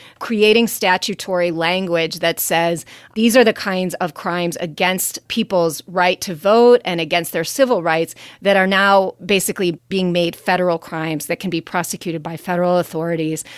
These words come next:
where we can put federal marshals and federal attorneys on the ground to try to bring people to justice. And these federal laws are really the backbone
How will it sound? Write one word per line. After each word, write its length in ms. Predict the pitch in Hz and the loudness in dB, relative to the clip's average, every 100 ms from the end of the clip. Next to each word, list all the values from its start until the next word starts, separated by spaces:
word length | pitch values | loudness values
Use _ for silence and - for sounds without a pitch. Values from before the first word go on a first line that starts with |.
| - | -12
where 180 | 170 175 | -4 -4
we 160 | 175 190 | -4 -6
can 160 | 196 | -8
put 220 | - 185 | -4 -6
federal 340 | - 180 185 180 | -2 0 2 2
marshals 640 | 170 165 - 175 170 165 | 0 -2 -2 -2 -2 -4
and 240 | - 175 165 | -4 -6 -6
federal 260 | - 180 175 | -6 -2 -2
attorneys 400 | 170 170 165 156 | -4 -4 -4 -2
on 140 | 160 | -4
the 80 | 160 | -4
ground 320 | 160 156 156 | -6 -8 -10
to 100 | - | -12
try 260 | - - 214 | -8 2 4
to 60 | |
bring 220 | 190 175 165 | 4 -2 -4
people 240 | 170 156 | -8 -10
to 80 | 156 | -12
justice. 600 | 156 156 - - - - _ - _ _ _ - | -10 -10 -10 -14 -14 -18 _ -20 _ _ _ -4
And 340 | 196 175 160 | -4 -4 -6
these 360 | 185 170 277 277 | -6 2 2 4
federal 260 | 247 226 | 4 4
laws 220 | 202 196 185 | 4 4 2
are 80 | |
really 200 | 170 185 | 0 0
the 120 | 170 160 | 0 -4
backbone 1000 | 151 180 196 - - 175 165 160 156 | 0 0 0 -4 -4 -2 0 -2 -2